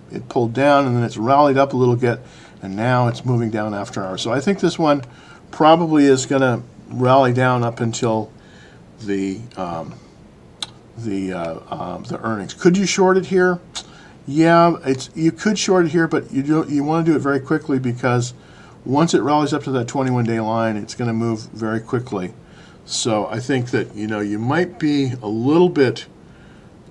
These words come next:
uh, it's a little bit late to short it, um, I think, but you could probably still do it. You just have to be quick on the trigger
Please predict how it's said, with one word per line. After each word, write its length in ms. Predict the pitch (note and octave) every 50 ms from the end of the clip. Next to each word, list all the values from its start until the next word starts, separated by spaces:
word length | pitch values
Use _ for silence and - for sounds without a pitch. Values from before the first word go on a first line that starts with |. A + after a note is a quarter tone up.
| - - - - -
uh, 360 | C3 C3+ D3+ D3+ C3+ B2 - C3
it's 140 | - - -
a 60 | A#2
little 300 | B2 C#3 E3 F#3+ G#3+ G3+
bit 120 | G3 F3+
late 320 | C3 C#3 D#3 D3 C3 G#2 -
to 80 | - A2
short 300 | - - B2+ A2+ G#2+ G2+
it, 160 | G2 - - - - -
um, 440 | - A#2+ A#2 A2+ A2 G#2+ G#2+ G#2 - - - - - - - - - - - - - - -
I 120 | - A2 A#2+
think, 380 | A#2+ - - G#2+ F#2+ F#2 -
but 160 | - A#2+ - A#2+
you 80 | D3+
could 200 | D#3+ G3+ F#3+ -
probably 260 | - C#4 C4 C4+ C#4
still 260 | A#3+ - - - F#3+ E3
do 160 | D#3 C#3+ A2+
it. 100 | G2+ F#2+
You 80 | A#2+
just 100 | C3+ D3 -
have 120 | F3+ F3
to 80 | - F3+
be 60 | E3
quick 280 | C3 - F#3 E3 - E3+
on 100 | D3+ C3
the 60 | B2
trigger 400 | B2 - C#3 C3 C3+ B2+ B2